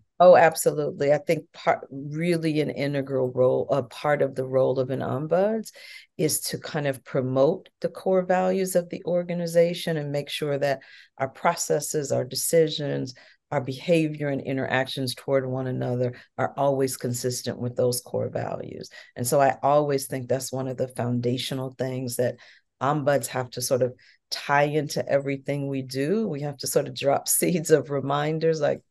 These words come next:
"Is that consistent with our core values?" So I do think that the values is so connected to the culture,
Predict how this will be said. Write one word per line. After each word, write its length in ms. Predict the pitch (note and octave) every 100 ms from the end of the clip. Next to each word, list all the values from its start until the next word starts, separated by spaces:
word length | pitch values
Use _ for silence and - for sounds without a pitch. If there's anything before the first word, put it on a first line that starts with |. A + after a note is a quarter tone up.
| _ _ -
"Is 80 |
that 220 | F#3 - A#3+
consistent 340 | A#3+ B3+ C4 _ _ _ _ _ _ - C4 - _ _ - C4
with 220 | B3+ B3+
our 120 | B3
core 260 | A#3+ - A#3
values?" 440 | A#3+ D4 C#4 C4+ - - - -
So 100 | - -
I 60 | D#3+
do 220 | E3 E3+
think 320 | E3+ D#3 D3+
that 180 | - C#3
the 180 | D3 - C3+
values 420 | C#3+ D3+ D#3+ D3
is 160 | C#3+ -
so 120 | D3
connected 520 | - C#3 C3+ - C3
to 120 | - C3
the 80 |
culture, 540 | - - C#3+ F3 -